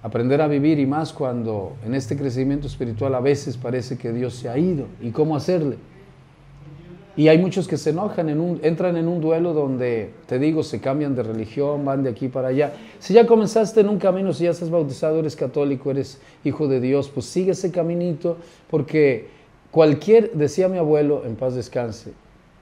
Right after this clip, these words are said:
mi abuelo Severiano, cualquier vereda que te desvíe del camino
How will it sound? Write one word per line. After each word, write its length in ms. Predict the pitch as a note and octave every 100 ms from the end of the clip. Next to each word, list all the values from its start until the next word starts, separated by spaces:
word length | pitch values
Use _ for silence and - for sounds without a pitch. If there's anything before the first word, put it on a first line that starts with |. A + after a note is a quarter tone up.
| _ _ - -
mi 160 | A#2+ B2
abuelo 320 | A2+ B2+ B2
Severiano, 560 | - A2 A#2 B2 B2
cualquier 460 | G#2+ C3 B2 F#3+ G3+
vereda 440 | G3+ F#3+ F#3+ F3+
que 120 | D#3 C3
te 160 | C#3
desvíe 400 | C3 A#2+ C3 E3
del 180 | D#3 C3+
camino 480 | C3+ B2+ C#3 D#3